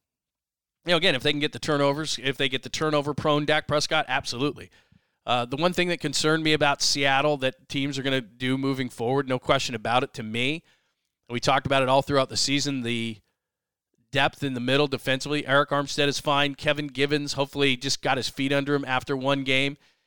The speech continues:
Uh, Javon Kinlaw is not even, not anywhere near to where he was picked, and I don't expect him to be. I just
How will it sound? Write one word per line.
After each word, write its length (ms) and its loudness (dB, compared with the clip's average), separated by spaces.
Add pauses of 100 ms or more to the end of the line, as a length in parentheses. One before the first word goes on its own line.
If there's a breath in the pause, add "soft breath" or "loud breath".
(460)
Uh, 180 0 (540)
Javon 380 2
Kinlaw 580 4
is 320 -2
not 180 2
even, 220 -8 (220)
not 260 -2
anywhere 280 -2
near 460 0
to 160 -6
where 320 2
he 120 -6
was 160 -2
picked, 300 -2
and 80 -2
I 60 0
don't 180 -2
expect 360 -6
him 120 -8
to 60 -10
be. 380 0
I 100 0
just 280 -6